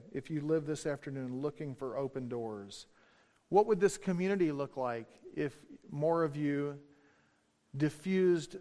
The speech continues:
the presence of Christ wherever you went? What would your relatives far from God look like if they saw your faith more to be a treasure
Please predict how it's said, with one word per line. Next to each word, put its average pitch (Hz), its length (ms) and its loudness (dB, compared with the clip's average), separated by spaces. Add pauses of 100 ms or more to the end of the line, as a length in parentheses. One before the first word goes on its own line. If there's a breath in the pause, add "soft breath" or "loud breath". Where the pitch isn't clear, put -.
the 147 100 -2
presence 151 560 -2
of 123 120 -8
Christ 139 540 -4
wherever 135 340 -2
you 123 180 -4
went? 107 460 -10 (920 soft breath)
What 226 180 10
would 220 100 4
your 190 140 6
relatives 175 540 4
far 156 260 2
from 151 240 -6
God 156 320 0
look 135 220 -4
like 127 280 -4
if 131 140 -6
they 151 160 -2
saw 143 480 -2 (160)
your 139 180 -4
faith 135 440 -4
more 139 300 -4
to 139 100 -6
be 127 160 -4
a 123 80 -4
treasure 123 760 -4